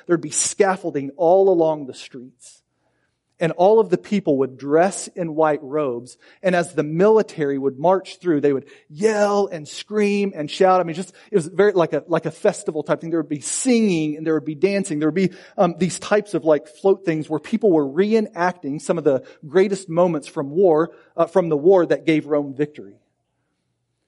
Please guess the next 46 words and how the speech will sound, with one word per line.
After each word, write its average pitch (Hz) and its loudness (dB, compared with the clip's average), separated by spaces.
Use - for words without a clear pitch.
And 160 -2
there 165 4
would 165 2
be 156 0
hundreds 143 -4
of 143 -4
Roman 165 0
priests - -14
who 180 0
would 151 2
be 156 -6
burning 196 -4
incense 147 -12
and 143 -6
they 147 0
would 135 -4
be 127 -8
swinging 160 -12
it. - -20
And 156 -2
the 151 -4
incense 185 -2
would 143 -8
be 147 -4
going 175 2
through 156 -10
the - -16
streets 214 -4
and 135 -10
through 143 -10
the - -10
alleys 190 2
and 151 -10
through 160 -8
the 131 -6
windows 180 2
and 151 -12
through 151 -14
the 127 -14
doors 175 2
into 160 -10
people's 156 -10
homes. 170 -4
It 139 -14
was 139 -10
said 165 -2